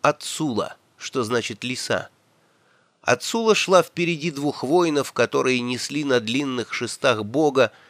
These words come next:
закутанного в медвежьи шкуры, дабы не увидели его глаза непосвященных во время, не провозглашенное священным. Со своими шатрами племя кочевало по тундре. Лучшие шатры были из шкур карибу,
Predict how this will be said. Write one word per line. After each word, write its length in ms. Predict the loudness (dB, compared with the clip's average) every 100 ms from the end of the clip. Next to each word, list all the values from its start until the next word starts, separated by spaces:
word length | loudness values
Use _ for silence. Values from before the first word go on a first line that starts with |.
| _
закутанного 880 | 2 2 4 -2 0 0 2 2 2
в 80 | 0
медвежьи 640 | -2 -2 0 0 0 -2
шкуры, 520 | -4 -4 -2 2 0 -2 _ _ _ _ _ _
дабы 340 | 4 4 6
не 120 | 0 0
увидели 540 | 0 -2 -2 0 2
его 280 | 2 4 2
глаза 440 | 4 2 4 2
непосвященных 1200 | 2 -2 -4 -2 -2 -2 4 4 4 -4 -6 -14 _ 0
во 180 | 4 4
время, 320 | 4 2 0
не 140 | -2
провозглашенное 960 | -2 -2 -2 0 0 2 -4 -4 -4 -6
священным. 760 | -6 -8 -4 -2 -4 -8 -16 _ _ _ _ _ _ _ _ _ _ _ _ _ _ _
Со 180 | _ -4
своими 380 | 4 6 6 4
шатрами 560 | 4 4 6 4 4 0
племя 400 | 0 0 2 -2
кочевало 540 | -2 0 4 4 4
по 180 | 2 0
тундре. 580 | 0 -8 -8 -10 -14 _ _ _ _ _ _ -2
Лучшие 480 | 0 0 0 2
шатры 500 | 2 2 2 2 2
были 400 | 2 0 0 -2
из 80 | -2
шкур 420 | -4 -4 -4 -6
карибу, 600 | 2 4 4 0 -2 -4